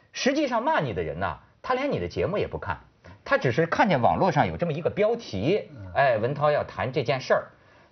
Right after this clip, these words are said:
Speaker 1: 他就觉得啊，你知道他有很多他的粉丝是真的爱他，就是说，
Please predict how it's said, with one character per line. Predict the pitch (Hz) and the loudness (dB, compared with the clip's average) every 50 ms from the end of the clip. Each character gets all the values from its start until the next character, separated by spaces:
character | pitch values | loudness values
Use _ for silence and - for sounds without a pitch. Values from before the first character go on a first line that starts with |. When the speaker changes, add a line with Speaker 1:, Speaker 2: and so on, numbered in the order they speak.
| _ _ - | _ _ -2
Speaker 1:
他 | - 254 240 | 0 2 2
就 | 208 160 | 2 4
觉 | 117 135 165 | 4 4 4
得 | 180 160 | 6 4
啊， | 120 95 - - - - _ _ - | 4 2 0 -4 -12 -20 _ _ -4
你 | 160 185 | -2 -2
知 | 190 247 | 0 0
道 | 277 254 | 0 -2
他 | - - 269 | -2 -2 -2
有 | 262 269 | -2 0
很 | - - 110 98 | -2 -4 -4 -2
多 | 127 180 196 | -2 -2 -2
他 | 196 165 156 | -2 -4 -4
的 | 156 | -4
粉 | - - 80 80 | -4 -4 -6 -6
丝 | - 123 113 | -4 -4 -4
是 | 120 104 | -4 -2
真 | - 180 190 | 0 0 0
的 | 185 | 0
爱 | 151 165 180 123 | 0 -2 -2 -2
他， | 104 - - | -2 -4 -2
就 | - 165 143 | -2 0 0
是 | 117 | 2
说， | 143 190 190 - | 2 2 2 0